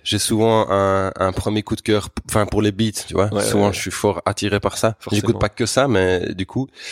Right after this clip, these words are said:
Speaker 1: euh, sur toutes les musiques que j'écoute, dans tous les styles différents, il y a toujours un, un, un truc de batteur que j'écoute. Je vais
Speaker 2: C'est ça.
Speaker 1: écouter le son de la batterie ou je sais pas comment la ba-, les, les, les, les beats sont mis,
Speaker 2: Ou le
Speaker 1: comment
Speaker 2: pattern,
Speaker 1: Ouais,
Speaker 2: ou
Speaker 1: le pa-, exact.
Speaker 2: Ouais, ouais, ouais.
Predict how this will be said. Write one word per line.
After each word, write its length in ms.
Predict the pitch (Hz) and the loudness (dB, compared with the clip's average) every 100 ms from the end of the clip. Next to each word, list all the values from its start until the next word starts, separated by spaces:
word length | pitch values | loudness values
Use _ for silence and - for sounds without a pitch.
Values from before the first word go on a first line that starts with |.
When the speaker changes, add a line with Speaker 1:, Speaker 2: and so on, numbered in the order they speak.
| - - - _ 90 | -6 -6 -8 _ 2
Speaker 1:
euh, 600 | 90 90 90 90 90 90 | 2 2 2 2 0 0
sur 180 | - 104 | -2 -2
toutes 160 | 127 | 0
les 80 | 120 | 2
musiques 240 | 113 107 | 2 0
que 80 | - | 0
j'écoute, 320 | 98 101 123 | -2 -2 -2
dans 100 | 101 | -2
tous 140 | 95 107 | -2 -2
les 80 | 98 | -2
styles 260 | - 110 | -2 -4
différents, 500 | 95 - 92 104 113 | -4 -4 -2 0 0
il 60 | 90 | -2
y 20 | |
a 40 | 85 | -2
toujours 320 | 98 92 87 | -2 -2 0
un, 120 | 87 - | 0 0
un, 240 | 76 - 87 | -2 0 -2
un 60 | |
truc 420 | - - 101 - - | -2 -2 -4 -6 -2
de 100 | 95 | 0
batteur 380 | 92 - 101 - | 0 2 0 0
que 60 | 87 | -2
j'écoute. 400 | 90 - - - | -2 -2 -6 -6
Je 140 | 76 | -2
vais 60 | 87 | 2
Speaker 2:
C'est 60 | 92 | 2
ça. 60 | |
Speaker 1:
écouter 220 | - - | 0 -2
le 60 | 101 | -2
son 180 | - 95 | 2 2
de 60 | |
la 80 | 92 | 2
batterie 440 | 87 98 - 95 95 | 0 -4 -4 -4 -2
ou 60 | |
je 60 | - | -2
sais 80 | 95 | -2
pas 120 | 104 | -2
comment 240 | - 92 | 0 2
la 120 | 92 | 2
ba-, 100 | 87 | 2
les, 380 | 90 90 87 80 - - - - | 0 0 0 -2 -6 -16 -16 -8
les, 140 | - 98 73 | -2 0 2
les, 120 | 98 - 85 | -2 -2 -6
les 120 | 87 | -6
beats 240 | 85 110 | -2 -2
sont 240 | - 104 98 | 0 0 2
mis, 200 | 104 107 | 2 2
Speaker 2:
Ou 20 | |
le 40 | |
Speaker 1:
comment 200 | 98 101 | 2 0
Speaker 2:
pattern, 440 | - - 101 101 110 | 0 -2 -2 0 4
Speaker 1:
Ouais, 140 | 107 | 4
Speaker 2:
ou 60 | 101 | 4
Speaker 1:
le 80 | |
pa-, 140 | 95 - | 2 0
exact. 400 | 98 90 92 - | 0 0 -2 -4
Speaker 2:
Ouais, 80 | - | -8
ouais, 300 | - 101 | -8 -8
ouais. 60 | 87 | -10